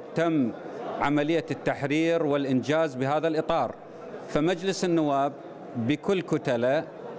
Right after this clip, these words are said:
لا يختلف حول هذه النقطة بشكل واضح، بمعنى إنصاف المقاتلين وإعطائهم حقوقهم، سواء من أبناء الحشد، من أبناء العشائر، من البيشمركة، من كافة التشكيلات ال-،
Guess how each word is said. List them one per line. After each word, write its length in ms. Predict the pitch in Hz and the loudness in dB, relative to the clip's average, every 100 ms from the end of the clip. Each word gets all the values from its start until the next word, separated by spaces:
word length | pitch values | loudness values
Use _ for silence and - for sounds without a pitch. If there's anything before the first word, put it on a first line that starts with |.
| - 123 | -6 0
لا 420 | 127 147 185 185 | 4 4 4 4
يختلف 580 | 180 170 - 180 185 - | 2 -2 -2 0 0 0
حول 280 | 165 160 | 0 2
هذه 300 | 139 156 156 | 2 0 2
النقطة 420 | 151 143 151 - 170 | 2 2 2 0 -2
بشكل 500 | 127 143 139 170 160 | 0 -4 -2 0 2
واضح، 380 | 165 120 98 - - - - - | 2 0 -2 -6 -12 -16 -12 -6
بمعنى 440 | 113 147 156 151 147 | -2 2 2 2 0
إنصاف 680 | 135 135 135 156 156 175 165 - 135 | 0 -2 0 0 2 0 -4 -8 -2
المقاتلين 920 | 143 139 139 139 139 139 160 185 190 - - - - - | 0 0 0 -2 -2 0 2 0 -2 -10 -14 -14 -8 0
وإعطائهم 720 | 143 147 - 175 151 139 131 | 2 0 0 0 0 0 -2
حقوقهم، 720 | 135 - 170 170 165 180 185 180 - - | -4 -2 -2 -2 0 0 0 -6 -12 -12
سواء 360 | - 147 147 151 | -4 0 2 2
من 160 | 147 147 | 2 2
أبناء 360 | 139 143 147 | 2 0 0
الحشد، 520 | 131 - 170 185 175 - - | 0 -2 -2 0 0 -2 -4
من 160 | 127 131 | 0 2
أبناء 300 | 131 131 139 | 2 2 0
العشائر، 760 | 143 131 165 165 165 165 170 165 - - - | 0 0 2 2 2 2 2 -2 -10 -12 -2
من 140 | 131 | 0
البيشمركة، 960 | 139 123 139 - 139 165 147 165 165 165 - - - - | 2 2 -2 0 0 0 0 2 2 2 -4 -14 -14 -4
من 240 | 135 165 170 | 2 4 2
كافة 440 | 165 180 185 180 170 | 2 2 2 0 -2
التشكيلات 600 | 160 151 - 143 143 147 | -2 -4 0 2 2 0
ال-، 180 | 156 | -2